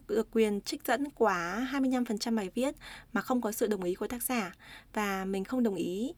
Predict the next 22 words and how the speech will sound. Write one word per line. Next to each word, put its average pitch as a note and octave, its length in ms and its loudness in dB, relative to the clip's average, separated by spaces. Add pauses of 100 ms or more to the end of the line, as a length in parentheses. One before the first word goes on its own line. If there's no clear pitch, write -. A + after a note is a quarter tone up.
(260)
để E3+ 160 0
trích - 180 -6
dẫn C#4 380 0
vì G#3+ 140 4
mục F#3 200 0
đích C4+ 240 0
thương C#4+ 180 2
mại. C#4 220 2 (300)
Tức C4 100 0
là A#3 140 2
mình G3 200 -2
hoàn G3+ 200 -4
toàn F#3+ 200 -4
ok A#3 240 -8
nếu A#3+ 320 0
các A3 120 -4
bạn A#3 200 -2 (440)
trích C#4+ 100 -8
dẫn, C4+ 380 -4 (480)
à, F#3+ 280 -2 (200)
để G#3 280 0
cho A3+ 440 0